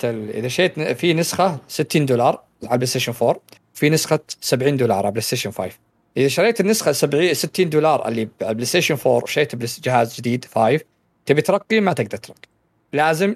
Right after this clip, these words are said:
ت-، من الآن تبي ترقي، خذ نسخة الألتيميت اللي ثمانين دولار،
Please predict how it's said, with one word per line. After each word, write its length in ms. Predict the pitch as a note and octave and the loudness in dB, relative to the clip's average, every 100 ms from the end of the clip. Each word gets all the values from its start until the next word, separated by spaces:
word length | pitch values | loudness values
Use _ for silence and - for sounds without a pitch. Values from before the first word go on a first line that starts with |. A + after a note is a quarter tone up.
| - | -6
ت-، 80 | E3+ | -6
من 160 | D3+ F#3 | -2 0
الآن 360 | - C3 A2 | 0 -2 -2
تبي 180 | - C#3 | -6 -6
ترقي، 480 | E3+ G3+ - G#3 A#3+ | -2 -4 0 -2 0
خذ 220 | - E3+ | -2 -2
نسخة 340 | F3 - G#3 - | -2 -2 -2 -2
الألتيميت 680 | C#3+ - E3+ C#3+ C#3+ E3+ F3+ - _ - | -4 -2 -2 -2 -2 -2 -4 -10 _ -6
اللي 160 | A#2+ C3 | -2 0
ثمانين 380 | C#3 C#3 D3+ | 0 0 0
دولار، 260 | C3 G2+ | 0 -2